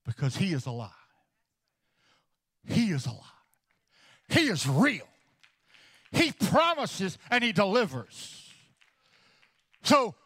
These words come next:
I'm not saying, and so help me, don't say I said this 'cause I'll deny it. I am not saying don't participate in the process of the political.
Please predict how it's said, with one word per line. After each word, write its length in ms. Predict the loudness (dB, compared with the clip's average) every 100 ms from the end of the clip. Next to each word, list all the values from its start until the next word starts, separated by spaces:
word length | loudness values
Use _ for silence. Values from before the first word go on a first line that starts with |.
| _ _ _ _ _ -2
I'm 360 | 0 0 -4 -4
not 240 | -6 -6
saying, 380 | -6 -6 -6 -8
and 120 | -10
so 180 | -6 -2
help 240 | -2 -4
me, 160 | -8 -6
don't 240 | -4 -6 _ _
say 320 | -16 -8 -6
I 140 | -6 -8
said 400 | -8 -8 -8 -8
this 180 | -12
'cause 180 | -12 -12
I'll 160 | -10 -10
deny 420 | -10 -12 -12 -12
it. 120 | -12 _ _ _ _
I 180 | -4 -2
am 140 | -2 -2
not 220 | -4 -2
saying 360 | -4 -4 -2
don't 240 | -2 -2 -2
participate 600 | -6 -4 -6 -6 -6 -6
in 80 | -6
the 80 | -8
process 480 | -8 -8 -8 -8
of 120 | -8 -10
the 80 |
political. 640 | -10 -8 -6 -6 -8 -16